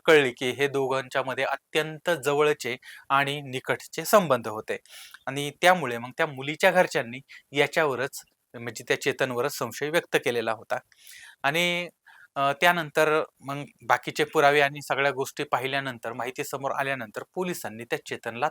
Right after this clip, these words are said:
ताब्यात घेतलं. ताब्यात घेतलं आणि त्यानंतर या सगळ्या गोष्टीचा उलगडा झालेला होता. तर, अ, हा एक तरुण होता, ती एक तरुणी होती, दोघांचंही वयात साधारण एक दोन वर्षाचं अंतर होतं, पण दोघंही साधारण समान वयाचे होते आणि त्यावेळेस दोघंही Instagram-वरती होते.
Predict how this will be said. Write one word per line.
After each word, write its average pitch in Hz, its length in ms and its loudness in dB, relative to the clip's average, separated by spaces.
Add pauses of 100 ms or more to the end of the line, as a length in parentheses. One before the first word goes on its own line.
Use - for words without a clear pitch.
(120)
ताब्यात 160 240 8
घेतलं. 113 320 -10 (600)
ताब्यात 156 240 8
घेतलं 139 300 2
आणि 147 260 0 (320)
त्यानंतर 147 480 2
या 139 160 2
सगळ्या 123 320 -4
गोष्टीचा 120 480 -6
उलगडा 113 400 -2
झालेला 143 380 2
होता. - 260 -18 (800)
तर, 185 140 8
अ, 180 200 2 (120)
हा - 160 2
एक 156 160 4 (140)
तरुण 156 220 6
होता, 143 320 -2
ती 135 240 -2
एक - 80 0 (120)
तरुणी 147 240 6
होती, 127 340 -8
दोघांचंही 127 480 -2
वयात 131 240 0 (100)
साधारण 131 300 -2
एक 123 120 -10
दोन 123 120 -8
वर्षाचं 123 420 0
अंतर 143 260 -2
होतं, 117 240 -12 (340)
पण 170 100 -8
दोघंही 175 360 2
साधारण 147 460 0
समान 131 300 -4
वयाचे 127 380 -2
होते 127 240 -8 (400)
आणि 131 240 -4
त्यावेळेस 151 440 2 (120)
दोघंही 139 380 0
Instagram-वरती 120 720 0
होते. 113 220 -12